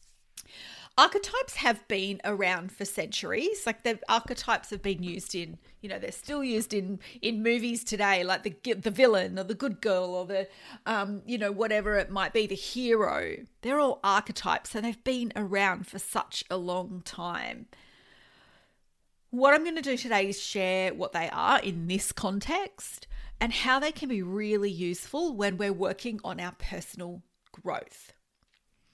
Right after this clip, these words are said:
So archetypal patterns hold the key to the real us, who's inside. They kind of know more about us than we know ourselves.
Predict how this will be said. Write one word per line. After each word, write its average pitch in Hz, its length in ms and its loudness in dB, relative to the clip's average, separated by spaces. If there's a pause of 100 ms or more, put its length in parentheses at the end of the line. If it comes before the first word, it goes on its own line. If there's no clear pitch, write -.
(460)
So - 380 2
archetypal 262 880 6
patterns 220 760 -4 (180)
hold 240 280 2
the 247 80 -2
key 196 340 0
to 180 520 -4
the 196 80 -2
real 175 320 -2
us, - 400 -4 (160)
who's 214 240 -2
inside. - 640 -4 (1300)
They 240 180 4
kind 269 280 0
of 269 140 -2
know 208 360 2 (320)
more 233 260 4
about 214 340 6
us 330 380 6 (240)
than 208 160 2
we 226 160 2
know 196 360 2 (180)
ourselves. - 720 -2